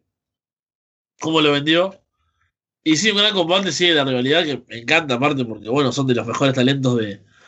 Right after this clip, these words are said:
de N X T. Así que, y aparte merecido, también para, me parece,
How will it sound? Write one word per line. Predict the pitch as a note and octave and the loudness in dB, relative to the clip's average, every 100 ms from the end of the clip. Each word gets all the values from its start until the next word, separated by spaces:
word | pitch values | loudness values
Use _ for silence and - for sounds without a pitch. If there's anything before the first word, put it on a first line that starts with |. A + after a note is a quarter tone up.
| - _ _ | -20 _ _
de | A2+ B2 | 0 2
N | C#3+ | 2
X | C#3 - | 0 0
T. | E3+ F#3 G#3 - _ _ _ _ _ _ _ | 0 0 -2 -14 _ _ _ _ _ _ _
Así | B2 - D3+ | -8 -2 -2
que, | C3+ C3+ B2 A#2+ A2 G#2 F#2+ - _ - _ | 0 2 2 0 -2 -6 -10 -14 _ -20 _
y | E3+ | 0
aparte | A3+ C4 | 2 2
merecido, | A3 F3 - A3+ G3 E3+ E3 | 2 0 0 2 2 0 -2
también | A#2+ C3+ D3+ | -8 -8 -2
para, | C3+ A2 G#2 | 0 0 -2
me | A2 | -2
parece, | A#2 C3 C3 A2 F#2 | -2 0 2 0 -2